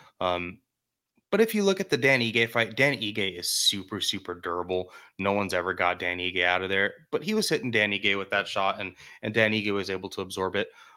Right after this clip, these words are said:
Um, Ilya's footwork is also really good. His boxing, I think,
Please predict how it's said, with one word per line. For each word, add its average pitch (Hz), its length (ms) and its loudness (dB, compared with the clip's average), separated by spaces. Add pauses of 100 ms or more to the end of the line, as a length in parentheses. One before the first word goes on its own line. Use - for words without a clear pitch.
(160)
Um, 101 360 2 (840)
Ilya's 151 460 4
footwork - 680 -4
is 98 100 -2
also 98 340 2
really 92 380 -4
good. 87 320 -6
His 113 220 -4
boxing, 92 580 -4
I 90 160 0
think, 92 380 -6